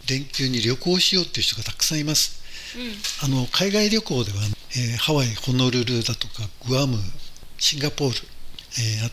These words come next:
Speaker 1: と近くでは、まあ、北京、上海、台北、ソウル、えー、バンコクなども、えー、人気があります。
Speaker 2: うん。我除了北京和上海，哪里都没有去过。
Speaker 1: <laughs>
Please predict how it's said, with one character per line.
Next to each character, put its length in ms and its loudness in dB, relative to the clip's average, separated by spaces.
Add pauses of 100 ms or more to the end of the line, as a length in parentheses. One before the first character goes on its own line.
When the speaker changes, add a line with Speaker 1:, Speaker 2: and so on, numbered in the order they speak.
Speaker 1:
と 140 -4
近 260 0
く 140 -2
で 80 0
は、 300 2
ま 180 -2
あ、 60 -6 (600)
北 120 -2
京、 240 -2
上 280 0
海、 220 -4
台 220 0
北、 160 0 (500)
ソ 240 2
ウ 80 -2
ル、 60 -4 (760)
え 40 -2
ー、 60 -4
バ 140 4
ン 60 -2
コ 120 -4
ク 100 -2
な 120 0
ど 120 -4
も、 300 2 (160)
え 100 0
ー、 40 -2
人 160 0
気 160 -4
が 80 -4
あ 40 -2
り 100 -2
ま 180 2
す。 360 0
Speaker 2:
う 20 0
ん。 80 -2 (680)
我 100 -8
除 200 0
了 120 2
北 140 -4
京 200 -2
和 120 -4
上 240 2
海， 300 -4
哪 120 0
里 120 0
都 120 -4
没 100 -2
有 160 -2
去 260 4
过。 200 -12
Speaker 1:
<laughs> 80 -6